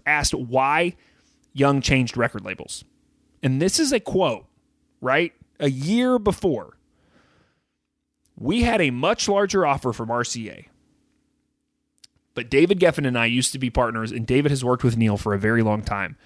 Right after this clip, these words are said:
He totally relates to Neil as an artist, and he has no preconceived notions about him. He knows that he's capable of doing anything at any point at any time, and he will have the freedom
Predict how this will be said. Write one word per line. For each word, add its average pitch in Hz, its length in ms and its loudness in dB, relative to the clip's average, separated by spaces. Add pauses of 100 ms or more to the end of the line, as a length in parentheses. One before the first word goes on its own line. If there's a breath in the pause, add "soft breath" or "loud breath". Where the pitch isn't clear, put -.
(340 soft breath)
He 110 140 -6
totally 190 380 2
relates 180 380 2
to 151 60 -6
Neil 139 220 0
as 123 100 -2
an 123 60 -6
artist, 107 400 -8 (100)
and 117 120 -8
he 117 80 -6
has 104 160 -6
no 127 200 4
preconceived 139 520 0
notions 110 360 -4
about 110 400 0
him. 80 240 -16 (320 loud breath)
He 151 200 -2
knows 208 400 0
that 202 120 0
he's 196 140 -6
capable 156 400 0
of 123 120 0
doing 123 360 -2
anything 185 500 0
at 120 80 -2
any 147 200 0
point 120 240 0
at 107 80 -2
any 113 160 0
time, 95 340 -6
and 107 120 -10
he 123 100 -4
will 120 140 -6
have 117 160 -4
the 113 80 -10
freedom 175 420 2